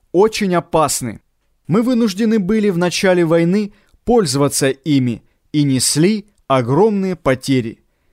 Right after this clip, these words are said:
Теперь наша промышленность выпускает мины замедленного действия. Многим старым партизанам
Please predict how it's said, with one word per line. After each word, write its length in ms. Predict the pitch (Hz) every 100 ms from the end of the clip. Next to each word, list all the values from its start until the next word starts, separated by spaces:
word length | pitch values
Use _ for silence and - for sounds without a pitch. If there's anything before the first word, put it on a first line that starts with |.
| _ _
Теперь 500 | - 151 - 214 180 _ _ _
наша 360 | 123 160 160 156
промышленность 800 | 165 170 226 - 165 135 - - _ _
выпускает 720 | 135 131 165 - 226 233 220
мины 380 | 156 175 214 208
замедленного 720 | 143 147 156 165 156 151 147
действия. 680 | 139 135 147 131 - 110 101 _ _ _ _ -
Многим 480 | 135 214 208 196
старым 500 | 180 - 196 196 185
партизанам 800 | 165 160 - 156 143 208 160 110